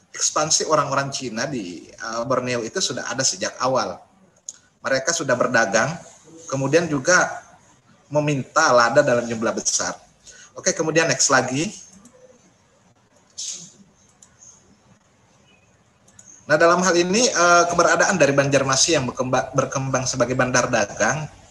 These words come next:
turut, eh, didukung oleh adanya faktor Islam sebagai, eh, agama resmi dari kerajaan. Dan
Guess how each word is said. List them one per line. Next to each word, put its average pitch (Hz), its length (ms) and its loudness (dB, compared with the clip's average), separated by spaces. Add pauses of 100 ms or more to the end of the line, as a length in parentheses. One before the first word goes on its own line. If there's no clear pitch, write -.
(120)
turut, 175 240 0 (560)
eh, 147 240 2
didukung - 480 -2
oleh 143 240 0
adanya 139 320 -2
faktor 147 400 -2
Islam 110 480 0 (480)
sebagai, 147 880 0 (720)
eh, 151 160 2
agama 156 320 2
resmi 160 320 -2
dari 123 160 4
kerajaan. 110 560 0 (1500)
Dan 139 160 2